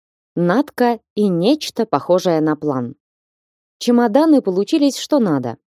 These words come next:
благородного коричневого цвета, немного в рыжину, а внутри с лазоревой подкладкой. Откровенно говоря, Натка к ним почти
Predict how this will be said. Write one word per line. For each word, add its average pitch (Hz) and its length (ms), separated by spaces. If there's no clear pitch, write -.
благородного 170 760
коричневого 156 800
цвета, 156 580
немного 233 600
в 240 60
рыжину, 220 600
а 156 80
внутри 156 500
с - 140
лазоревой 180 600
подкладкой. 143 760
Откровенно 170 600
говоря, 170 420
Натка 214 420
к - 80
ним 226 240
почти 214 540